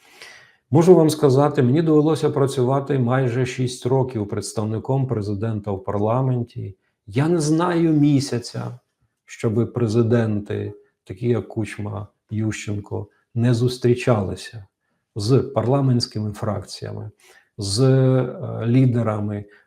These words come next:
на спільних зібраннях, де з представниками більшості і опозиції обговорювалися питання. Іноді навіть кон'юнктурні питання. Ви скажете,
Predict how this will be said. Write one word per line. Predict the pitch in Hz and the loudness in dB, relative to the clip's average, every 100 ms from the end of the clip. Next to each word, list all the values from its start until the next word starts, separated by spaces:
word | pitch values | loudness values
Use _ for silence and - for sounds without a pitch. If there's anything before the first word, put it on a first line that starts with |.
| _ | _
на | 110 127 | -2 -2
спільних | - - 131 120 113 101 | -4 2 6 6 4 0
зібраннях, | 95 104 104 107 104 101 101 98 | -4 -4 -4 -4 -4 -4 -6 -6
де | 107 | -6
з | 117 | -4
представниками | - 123 - 117 120 120 135 135 | -2 -4 0 0 0 0 0 2
більшості | 135 120 120 - 123 - - 120 - _ - | 2 2 2 0 -8 -6 -6 -6 -6 _ -4
і | 113 | 0
опозиції | 113 120 110 107 113 - 117 | 0 0 0 0 -2 -2 -2
обговорювалися | 110 104 107 110 107 107 104 98 98 | -2 -2 -2 -2 -2 -2 -2 -4 -8
питання. | - 92 110 101 95 95 - _ _ - | -12 -12 -10 -8 -10 -12 -16 _ _ 2
Іноді | 156 156 139 139 | 4 6 4 2
навіть | 139 139 135 | 2 0 0
кон'юнктурні | - 139 139 131 - 127 117 98 | -2 0 2 0 2 2 2 0
питання. | 95 98 - 98 92 92 - _ _ _ _ _ _ _ _ _ | -6 -12 -12 -14 -14 -16 -20 _ _ _ _ _ _ _ _ _
Ви | 120 131 | -2 -2
скажете, | 131 143 135 127 127 123 | 0 -2 0 -2 -2 -4